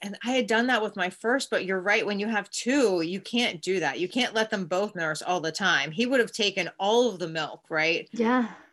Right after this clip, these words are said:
Speaker 1: And the miraculous thing about it is that I eventually s-,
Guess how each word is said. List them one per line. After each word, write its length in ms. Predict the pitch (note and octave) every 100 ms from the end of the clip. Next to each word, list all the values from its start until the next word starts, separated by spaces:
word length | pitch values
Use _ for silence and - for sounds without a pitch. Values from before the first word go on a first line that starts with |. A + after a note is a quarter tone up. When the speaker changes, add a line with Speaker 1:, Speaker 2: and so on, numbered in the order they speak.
| _ _ _
Speaker 1:
And 240 | B3 A#3+ -
the 260 | A3 A3+ A3 A3+
miraculous 680 | A#3 C#4 - D#4 A#3+ A3 -
thing 280 | - F3+ F3
about 400 | F3 E3 E3 E3
it 240 | E3 F3+
is 200 | G3 E3
that 380 | F3+ F3 F3 - _ _ _
I 220 | G3 G#3 G#3
eventually 960 | G#3 F#3 G#3+ G4 - D4 G3+ F3 E3+ F3
s-, 180 | F#3